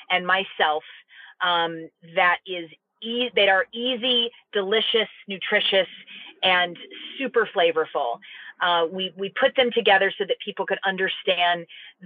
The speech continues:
the simplicity, uh, and that plant-based eating doesn't have to be complex and you don't have to spend a long time in the kitchen. And basically they're, they're bowls that are, uh, the flavors are based off of the different places around the world that I race.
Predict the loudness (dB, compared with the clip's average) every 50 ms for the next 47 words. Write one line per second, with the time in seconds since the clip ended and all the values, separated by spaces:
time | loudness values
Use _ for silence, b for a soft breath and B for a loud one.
0 | -10 -10 -8 -8 -8 -10 -10 -4 -2 -2 -2 -2 -2 0 0 0 0 2 0 2
1 | 2 2 0 0 0 -2 -4 -8 B B B B B B 2 4 4 4 4 0
2 | -2 -4 -4 -6 -2 -2 -2 0 0 -2 -4 -4 -6 -12 -10 -10 -10 -4 0 2
3 | 2 2 2 -4 -2 0 -2 -2 -2 -10 -12 -10 -10 -10 -8 -8 -10 -8 -2 2
4 | 2 2 2 -2 -12 -12 -12 -10 0 2 2 2 2 2 0 -2 -2 -2 -10 -4
5 | -2 -2 0 2 2 2 4 4 4 4 2 0 0 0 0 0 0 -4 -4 0
6 | 0 0 0 0 -2 -2 -6 B B B B B B 0 0 4 4 4 4 4
7 | 0 -4 -4 0 0 0 2 4 4 4 6 4 2 0 -6 -10 -6 -6 -6 -6
8 | -6 -4 -2 0 2 2 2 2 2 0 -4 -8 -14 -2 0 0 0 0 0 2
9 | 2 2 2 0 -4 B B B B B B -6 -4 -4 -4 -4 -6 -10 -10 -10
10 | -4 0 2 2 4 4 4 4 4 4 2 0 0 0 -2 -2 0 0 -2 -2
11 | -2 -2 -6 -12 -10 -12 -10 -6 -6 -4 -2 -2 -4 -4 _ _ _ -8 -4 -4
12 | -4 -4 -4 -6 -6 -6 -2 -4 -2 0 2 2 2 2 2 0 0 2 2 2
13 | 4 2 2 2 2 2 2 2 0 0 0 0 0 0 -4